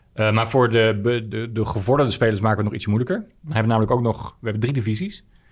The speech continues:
Dus de eerste divisie is vijfenveertig slagen, de tweede divisie is zesendertig en de derde divisie is zevenentwintig slagen. Nou, dan begin je dus op precies dezelfde manier. Dus je begint op vijfentwintig meter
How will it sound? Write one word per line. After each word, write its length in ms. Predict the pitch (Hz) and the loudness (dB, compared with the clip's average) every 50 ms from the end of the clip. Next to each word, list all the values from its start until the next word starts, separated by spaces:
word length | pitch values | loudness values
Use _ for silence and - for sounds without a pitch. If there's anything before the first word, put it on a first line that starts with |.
| _ _ _ _ _ | _ _ _ _ _
Dus 120 | - 104 | -14 -10
de 80 | - - | -4 0
eerste 200 | 131 135 127 - | 0 0 2 2
divisie 280 | 120 101 127 117 107 110 | 2 2 2 2 2 2
is 80 | 98 - | 0 0
vijfenveertig 400 | - 117 110 101 104 107 104 - | 0 2 2 2 2 0 -2 -2
slagen, 340 | - 135 151 156 - 196 220 220 - _ _ - - - _ _ _ _ | 0 0 0 0 -2 -4 -6 -6 -10 _ _ -20 -20 -20 _ _ _ _
de 60 | _ _ | _ _
tweede 240 | - 151 151 143 | 2 2 2 4
divisie 280 | 123 120 110 117 104 104 | 2 2 2 2 2 0
is 60 | 92 - | 0 0
zesendertig 640 | - 107 - 110 120 135 143 143 139 - - - _ _ | -2 -2 0 2 2 2 0 -2 -6 -10 -16 -20 _ _
en 100 | - 107 | -6 -4
de 60 | 104 101 | -2 0
derde 180 | 104 113 117 | 0 0 0
divisie 300 | 110 101 110 104 98 110 | 0 -2 -4 -4 -2 -4
is 120 | 107 107 - | -6 -4 0
zevenentwintig 500 | - 120 113 101 95 87 92 90 87 - | 2 2 2 2 0 -2 -4 -6 -6 -6
slagen. 340 | 90 87 85 - 139 190 - _ _ _ _ - - _ _ _ _ - | -6 -6 -6 -6 -8 -12 -14 _ _ _ _ -20 -20 _ _ _ _ -4
Nou, 140 | 104 98 | -4 -2
dan 100 | 95 101 | -2 -2
begin 160 | 107 - - 170 | -2 0 2 2
je 40 | 143 | 2
dus 100 | 127 127 | 2 0
op 80 | 127 - - - _ | -4 -6 -14 -20 _
precies 180 | - - 185 175 | -6 -2 -2 2
dezelfde 200 | 160 160 127 113 | 2 2 2 4
manier. 200 | 110 107 139 185 | 2 2 0 0
Dus 120 | 185 139 - | -4 -6 -6
je 60 | 139 | -6
begint 220 | 131 123 - 151 | -6 -4 -2 -4
op 80 | 123 - | -4 0
vijfentwintig 380 | - 131 110 92 98 90 92 92 | 0 0 0 0 0 -2 -2 -2
meter 140 | 90 - | -2 -2